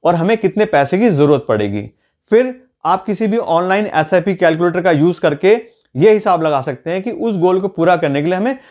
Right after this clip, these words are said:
मंथली कितना कॉन्ट्रीब्यूशन अपना देना पड़ेगा, और फिर हम उसके बाद डिसाइड करेंगे कि उस पैसे को कहाँ इन्वेस्ट करना है, कि मतलब उसको बैंक में इन्वेस्ट करना है या शेयर मार्केट में करना है या डेट फंड में करना है, ये उसके बाद हम फिर डिसाइड करेंगे आराम से।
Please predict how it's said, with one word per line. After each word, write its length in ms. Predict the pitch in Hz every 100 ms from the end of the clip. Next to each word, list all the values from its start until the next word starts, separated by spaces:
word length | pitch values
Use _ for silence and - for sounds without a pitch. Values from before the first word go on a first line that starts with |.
| -
मंथली 300 | 135 160 202
कितना 320 | 240 220 220 214
कॉन्ट्रीब्यूशन 540 | 190 170 165 170 196
अपना 340 | 151 196 269 302 _ -
देना 280 | 120 151 156
पड़ेगा, 440 | 120 107 107 101 107 _ _
और 140 | - 170
फिर 220 | - 294
हम 180 | 269 262
उसके 200 | 254 269
बाद 280 | 156 196 226
डिसाइड 360 | 214 220 202
करेंगे 340 | 185 170 180 208
कि 100 | 226
उस 200 | 208 -
पैसे 280 | 175 160
को 120 | 185 247
कहाँ 320 | - 151 185
इन्वेस्ट 300 | 175 160 -
करना 220 | 135 123
है, 140 | 104 - _ -
कि 60 | 151
मतलब 180 | 170
उसको 200 | 175 -
बैंक 320 | 120 143 160 190
में 100 | 180
इन्वेस्ट 280 | 170 170
करना 280 | 180 165 165
है 120 | 175 165
या 60 |
शेयर 260 | 160 160 165
मार्केट 300 | 165 160 170
में 120 | 165
करना 240 | 165 156
है 80 | 170
या 60 | 180
डेट 260 | 139 147
फंड 180 | - 156
में 100 | 143
करना 220 | 131 120
है, 180 | 139 226 - _ -
ये 80 | 156
उसके 260 | 160 294
बाद 260 | 214 147 135
हम 140 | 196
फिर 140 | 233 220
डिसाइड 360 | 135 135 113
करेंगे 240 | 113 117 120
आराम 240 | 107 101
से। 200 | 95 101